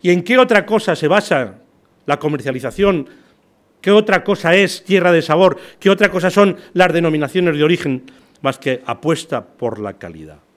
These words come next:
Esa constatación de que somos capaces de hacer buenos productos y de venderlos.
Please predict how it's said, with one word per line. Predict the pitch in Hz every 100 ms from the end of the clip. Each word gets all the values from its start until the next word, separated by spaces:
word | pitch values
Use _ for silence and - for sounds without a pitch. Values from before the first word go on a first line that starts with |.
| _ _ _ _ -
Esa | 170 202 202 - _
constatación | 180 170 147 139 - 214 180
de | 151 135
que | 143
somos | - 190 208
capaces | 156 180 170
de | 156
hacer | 127 170 156 - - _
buenos | 131 131 196 185 143 -
productos | 135 135 135 - 135 - _ _ _
y | 123
de | 117
venderlos. | 101 90 82 -